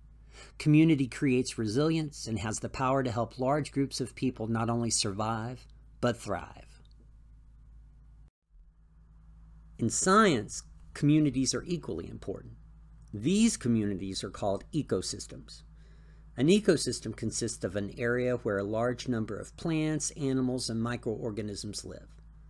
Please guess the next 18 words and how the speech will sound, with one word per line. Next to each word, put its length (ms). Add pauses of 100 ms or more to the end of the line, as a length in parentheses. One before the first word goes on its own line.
(380)
along 300
with 120
their 100
physical 460
environment, 600 (680)
which 180
would 120
include 420
things 320
like 220
soil, 720
air, 500
and 240
bodies 400
of 160
water. 380 (4000)
Now, 160
the 180